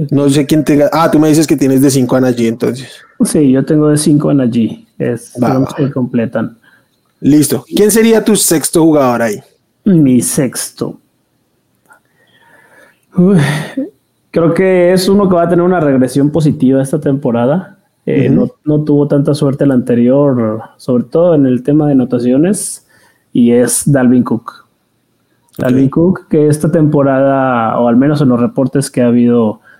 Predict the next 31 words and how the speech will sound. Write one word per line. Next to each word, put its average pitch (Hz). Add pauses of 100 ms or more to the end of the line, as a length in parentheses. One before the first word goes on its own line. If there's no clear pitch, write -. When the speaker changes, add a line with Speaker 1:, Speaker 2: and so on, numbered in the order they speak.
(180)
Speaker 2:
en 117
los 117
campos 127
de 131
entrenamiento, 123
es 123
que 127
lo 117
van 120
a 135
involucrar 117 (140)
muchísimo 170
en 123
el, 113
en 131
los 120
pases, -
en 127
juego 123
aéreo. 123 (760)
Eh, 110
con 120
el 117
cambio 143
de 135
coach 135
que 131
hubo 127
en 131
los 123
Vikings, 175